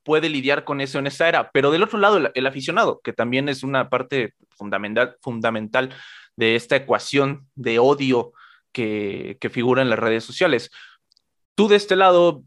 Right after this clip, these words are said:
¿qué, qué, qué crees que, mm, no, no, no s-, no sé cómo plantearlo correctamente, pero ¿qué evaluación crees que podemos hacer nosotros mismos como aficionados para tratar de no caer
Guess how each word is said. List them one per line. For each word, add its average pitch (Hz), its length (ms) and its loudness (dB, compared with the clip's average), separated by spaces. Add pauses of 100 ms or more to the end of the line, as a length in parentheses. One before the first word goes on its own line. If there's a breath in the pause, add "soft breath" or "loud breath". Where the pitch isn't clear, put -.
(360)
¿qué, - 260 -2
qué, - 200 -8
qué 180 180 -4
crees 175 260 0
que, 131 540 4
mm, 120 260 -6 (1700 loud breath)
no, 160 200 0
no, 160 160 0
no 156 100 2
s-, - 280 -6
no 156 160 -2
sé 151 180 -2
cómo 160 160 -4
plantearlo 156 360 0
correctamente, 151 480 0
pero 139 220 2
¿qué - 180 0
evaluación 202 480 2
crees 208 320 -2
que 196 100 -2
podemos 175 380 -4
hacer 151 280 -2
nosotros 143 460 -6
mismos 135 340 -4
como 117 200 -4
aficionados 127 720 -2 (520 soft breath)
para 139 380 2 (400)
tratar 160 460 2
de 175 100 0
no 165 240 -2
caer 151 440 2